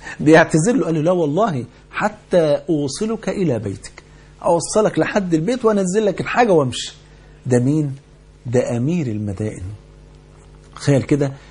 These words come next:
وانت ماشي كده لقيت محافظ مثلًا في البلد اللي انت عايش فيها، فانت ما تعرفوش، فبتقول له: "لو سمحت ممكن تشيل لي ديت بالأجر؟" قال لك: "حاضر"، وراح شايلها لك ومش هياخد منك أجر. فهو ماشي قال لك: "يا خبر أبيض، انت مش عارف ده مين، ده المحافظ."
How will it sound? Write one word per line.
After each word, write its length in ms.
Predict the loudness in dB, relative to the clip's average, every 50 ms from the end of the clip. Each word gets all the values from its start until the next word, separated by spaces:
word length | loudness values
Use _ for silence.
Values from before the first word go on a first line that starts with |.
| -20 -8 -2
وانت 280 | 0 2 2 2 2 0
ماشي 260 | 0 0 -2 -4 -2
كده 220 | 0 0 2 2
لقيت 400 | 2 0 -2 -4 -4 -8 -6 -4
محافظ 480 | -4 -4 -2 0 0 0 2 0 -2 -4 -2
مثلًا 400 | -2 -2 0 0 0 -2 -2 -4 -6 -12 -16 -12
في 80 | -6 -4
البلد 320 | -2 0 2 0 0 0
اللي 100 | 0 -2
انت 120 | -2 0 0
عايش 180 | -2 -2 -2
فيها، 260 | -4 -2 -2 -2 -2 -6 -10 -16 -20 -20 -20 -20 -4
فانت 240 | -2 0 0 2 2
ما 80 | 2
تعرفوش، 480 | 4 4 2 2 2 0 0 0 0 -2
فبتقول 340 | -4 -6 -2 0 0 2 2
له: 360 | 2 2 2 0 0 -2 -2
"لو 120 | -2 -2
سمحت 320 | -2 -2 -2 -2 -4 -4 -4
ممكن 180 | -4 -4 -4
تشيل 180 | -2 0 0 2
لي 80 | 2
ديت 360 | 2 0 0 0 -2 -2 -2 0
بالأجر؟" 600 | 0 0 0 -2 -4 -2 0 0 0 0 -2 -8 -12 -16 -20 -20 -12 -4
قال 140 | -2 0 0
لك: 340 | 0 -2 -2 -2 0 0 0 0
"حاضر"، 380 | -2 0 2 2 2 2 0 -8 -16 -18 -18 -18 -18 -20 -8 0 4
وراح 160 | 4 4 4
شايلها 280 | 2 2 2 2 2
لك 120 | 0 0 -2
ومش 180 | -2 0 2
هياخد 240 | 2 2 2 2 0
منك 240 | 0 -2 -2 0 0
أجر. 240 | 0 0 0 -4 -8 -10 -12 -18 -18 -18 -20 -18
فهو 280 | -2 2 4 6 6 4
ماشي 240 | 4 2 -2 -2 -2
قال 160 | 0 0 0
لك: 180 | -2 -4 -4 -6
"يا 60 | -6
خبر 380 | -4 -4 -4 -2 0 0 0
أبيض، 160 | 2 2 2 2
انت 120 | 2 0
مش 140 | -2 -2 0 2
عارف 120 | 2 2 4
ده 100 | 2 2
مين، 100 | 2 4
ده 80 | 2
المحافظ." 500 | 2 2 0 0 2 2 2 2 2 -2